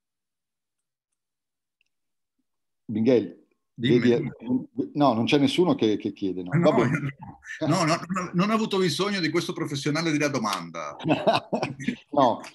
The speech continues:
Speaker 1: di solito, eh, volevo chiudere con questa battuta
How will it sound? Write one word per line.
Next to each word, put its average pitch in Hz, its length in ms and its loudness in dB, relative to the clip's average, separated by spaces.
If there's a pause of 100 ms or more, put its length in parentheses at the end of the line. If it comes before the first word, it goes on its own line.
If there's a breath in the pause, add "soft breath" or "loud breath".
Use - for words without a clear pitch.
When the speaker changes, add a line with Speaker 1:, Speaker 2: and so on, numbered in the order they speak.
(240 loud breath)
Speaker 1:
di 117 220 2
solito, 151 720 2
eh, - 160 -12 (340)
volevo 143 300 6
chiudere 165 340 4
con 123 160 2
questa 147 260 2
battuta 123 560 2